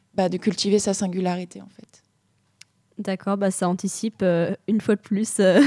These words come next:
Speaker 2: <laughs> ma que-, non, mais c'est très, très bien, ça, ça fait mes transitions, c'est magnifique. <laughs> Ma question sur la place des femmes dans le street art, euh, donc, euh, t'en as déjà un, un petit peu parlé. Et, euh, généralement, donc,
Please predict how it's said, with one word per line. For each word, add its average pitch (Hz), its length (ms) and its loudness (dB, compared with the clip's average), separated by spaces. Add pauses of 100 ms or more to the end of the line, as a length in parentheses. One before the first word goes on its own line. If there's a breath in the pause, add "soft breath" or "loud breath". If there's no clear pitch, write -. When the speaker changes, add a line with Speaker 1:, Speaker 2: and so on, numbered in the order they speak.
(160)
Speaker 2:
<laughs> - 180 -8
ma 208 140 2
que-, 165 80 -4
non, 214 140 4
mais 254 80 2
c'est - 100 -2
très, 302 180 0
très - 160 -4
bien, 220 220 0
ça, 185 220 -2
ça 185 180 -6
fait 220 220 -4
mes 175 160 -4
transitions, 226 640 -4
c'est 208 140 -10
magnifique. 220 520 -2 (380 loud breath)
<laughs> - 480 0
Ma 190 140 -4
question 247 360 -2
sur 233 320 -2
la 190 160 2
place 220 220 2
des 190 120 0
femmes 214 200 0
dans 196 80 0
le 180 80 -2
street 180 240 -8
art, 208 300 -6
euh, 160 340 -4
donc, 165 280 -10
euh, 151 360 -8
t'en 175 140 -2
as 156 80 0
déjà 190 240 -2
un, 160 160 -2
un 180 120 -2
petit - 140 -6
peu 180 140 -6
parlé. 185 360 -4 (280 loud breath)
Et, 185 340 2
euh, 180 500 -2 (160)
généralement, 196 680 -2
donc, 185 320 -14